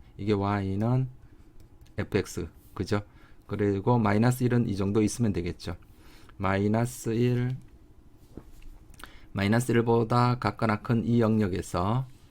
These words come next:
어, 마이너스 일보다 작거나 큰 영역에서 항상 fx는 영보다 작거나 크다. 맞죠? 그래서 fx가 요렇게 됐고요. 자, 이때 자,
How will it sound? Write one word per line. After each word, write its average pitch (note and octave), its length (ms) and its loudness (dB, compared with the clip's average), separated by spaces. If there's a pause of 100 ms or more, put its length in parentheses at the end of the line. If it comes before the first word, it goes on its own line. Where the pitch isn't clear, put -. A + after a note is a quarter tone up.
(320)
어, F#2+ 200 -4
마이너스 G2 400 -2
일보다 G#2+ 220 -2
작거나 G#2+ 300 -2
큰 A2 180 -2
영역에서 G#2 760 -2
항상 A2 420 -2
fx는 - 600 -4
영보다 F#2+ 320 -4
작거나 F#2 280 -8
크다. - 320 -10
맞죠? F#2+ 500 -4 (340)
그래서 G2+ 240 -4
fx가 A2+ 360 2
요렇게 A2+ 260 2
됐고요. G#2 480 -2 (340)
자, G2+ 140 0
이때 A#2+ 580 4 (2750)
자, G2 440 -8